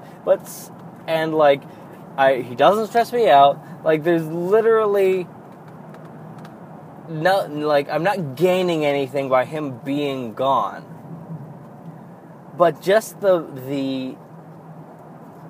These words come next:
the fact that, "Oh, the boss is gone," has me amped. And I d-, I think that might be a holdover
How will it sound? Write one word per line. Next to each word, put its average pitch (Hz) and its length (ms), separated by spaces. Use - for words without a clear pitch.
the 147 200
fact - 840
that, 143 340
"Oh, 180 160
the 143 60
boss 220 360
is 135 140
gone," 120 520
has 180 360
me 175 240
amped. 160 640
And 165 160
I 160 180
d-, 160 280
I 156 340
think 226 340
that 240 160
might 175 300
be 214 120
a 147 120
holdover 202 840